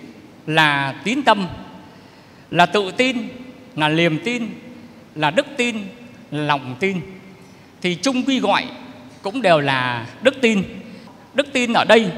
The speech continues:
là phải dựa trên nền tảng của trí tuệ. Đặc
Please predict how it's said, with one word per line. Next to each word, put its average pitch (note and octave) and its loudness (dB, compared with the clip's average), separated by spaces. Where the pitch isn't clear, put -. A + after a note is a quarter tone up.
là D#3 4
phải D3 0
dựa D3+ 0
trên A#3 0
nền D#3 4
tảng A#2+ 0
của D3 -6
trí G3 -6
tuệ. D3 2
Đặc F3 4